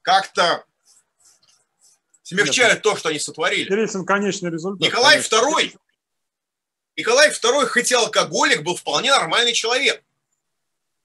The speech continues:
Speaker 1: Ну, просто он как бы уничтожил свою страну.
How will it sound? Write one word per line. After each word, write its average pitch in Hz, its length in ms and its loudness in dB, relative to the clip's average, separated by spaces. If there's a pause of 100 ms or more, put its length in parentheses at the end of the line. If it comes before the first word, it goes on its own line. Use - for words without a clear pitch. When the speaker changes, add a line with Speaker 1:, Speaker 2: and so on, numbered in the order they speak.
(480)
Speaker 1:
Ну, 175 120 -6
просто 233 340 2
он - 140 -10 (580)
как 156 140 0
бы 165 80 -4
уничтожил 220 480 0
свою 226 240 -2
страну. 262 420 0